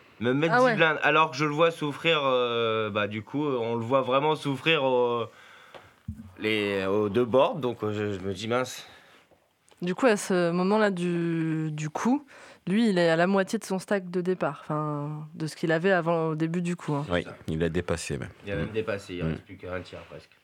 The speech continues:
Speaker 3: Mm.
Speaker 1: de
Speaker 2: Ah.
Speaker 1: son stack. Que ferez-vous ?
Speaker 2: Donc du coup, tu sais que si tu, si tu, si tu payes là,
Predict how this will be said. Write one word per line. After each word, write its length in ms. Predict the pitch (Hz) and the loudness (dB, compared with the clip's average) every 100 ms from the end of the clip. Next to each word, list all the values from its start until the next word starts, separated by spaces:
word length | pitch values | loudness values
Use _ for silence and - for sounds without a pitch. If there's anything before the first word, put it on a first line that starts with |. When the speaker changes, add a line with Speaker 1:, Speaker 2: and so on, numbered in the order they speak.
| - | -8
Speaker 3:
Mm. 60 | 80 | -8
Speaker 1:
de 60 | - - - - | -8 -20 -20 -12
Speaker 2:
Ah. 60 | - - - | -10 -10 -10
Speaker 1:
son 100 | 90 | -12
stack. 300 | - - - - _ - _ - | -14 -18 -20 -20 _ -20 _ -10
Que 120 | 120 | -10
ferez-vous ? 360 | - 107 98 95 | -6 -6 -6 -2
Speaker 2:
Donc 140 | 185 | 0
du 140 | 180 185 | 0 0
coup, 120 | 247 | 0
tu 140 | - | 0
sais 140 | 185 247 | 0 0
que 60 | - | 0
si 180 | 202 | -4
tu, 460 | 175 - 180 180 175 | -4 -4 -2 0 -2
si 160 | - 165 | -4 -6
tu, 180 | 170 156 _ _ _ _ | -8 -10 _ _ _ _
si 120 | - | -14
tu 120 | - 160 | -12 0
payes 320 | 202 190 170 | 4 4 4
là, 300 | 175 226 | 4 2